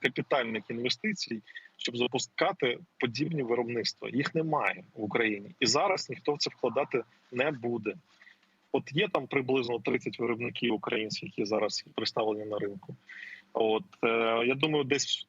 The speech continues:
виробників п'ятнадцять щось постачають в Міноборони.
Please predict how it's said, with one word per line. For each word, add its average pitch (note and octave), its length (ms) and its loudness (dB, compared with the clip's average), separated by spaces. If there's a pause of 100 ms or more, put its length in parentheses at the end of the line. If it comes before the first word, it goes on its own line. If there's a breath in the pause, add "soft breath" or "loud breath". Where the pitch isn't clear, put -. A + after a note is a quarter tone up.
виробників C3+ 520 0 (280)
п'ятнадцять C#3+ 540 0
щось C3+ 200 2
постачають D3 840 2
в B2+ 40 -4
Міноборони. G#2+ 680 -2